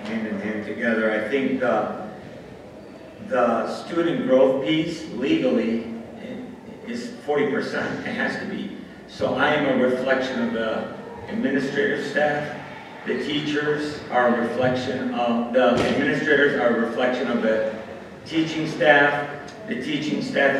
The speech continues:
is a reflection of the students.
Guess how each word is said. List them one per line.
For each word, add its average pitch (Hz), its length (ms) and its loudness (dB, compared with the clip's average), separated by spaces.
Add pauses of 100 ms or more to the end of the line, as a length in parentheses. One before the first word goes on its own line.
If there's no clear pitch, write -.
is 131 60 -2
a 127 60 0
reflection 120 720 0
of 117 640 0 (680)
the 117 440 2 (120)
students. - 600 2